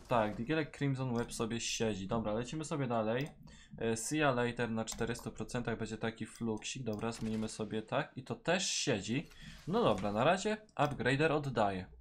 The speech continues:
Zobaczymy, czy będzie oddawał dalej. E, Battle Stara sobie weźmiemy teraz. Czy to odda?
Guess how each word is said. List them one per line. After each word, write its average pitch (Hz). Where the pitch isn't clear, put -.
Zobaczymy, 131
czy 160
będzie 147
oddawał 139
dalej. 127
E, 113
Battle 117
Stara 110
sobie 107
weźmiemy 104
teraz. 123
Czy 120
to 123
odda? 165